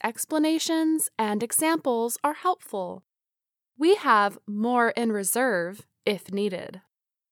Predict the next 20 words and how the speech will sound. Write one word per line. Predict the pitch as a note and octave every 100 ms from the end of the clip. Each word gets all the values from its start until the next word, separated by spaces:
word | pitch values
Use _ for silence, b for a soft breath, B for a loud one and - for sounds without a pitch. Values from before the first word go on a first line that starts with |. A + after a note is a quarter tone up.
| _ _ _ _ _
What | A3+ A#3+ -
question | - D#4 - - G3 G#3 -
do | -
you | C4 A#3+ D4+
have | F4 G#3+ F#3 G3 G#3+
about | D4+ D#4 - E3+ F3 -
American | C4+ A3+ F3+ F#3 F3+
English? | F3 G3+ G#3+ F#3 - - - - _ _ _ _ _
Send | - E4 F4 C#4+
us | A#3 - -
an | G#3+ -
email | A3 G#3 D#3+ - F3 _ _
at | - G3+ F3+ - - _ _
learning | G#3 F#3+ F#3 F3+ -
english | A3 B3+ C#4+ D4+ - - _ _ _ -
at | C4+ C#4+ - - -
V | B3 D4+ D#4+
O | C4+
A | G#3 G#3
news | A#3 C4+ A3 G#3+ -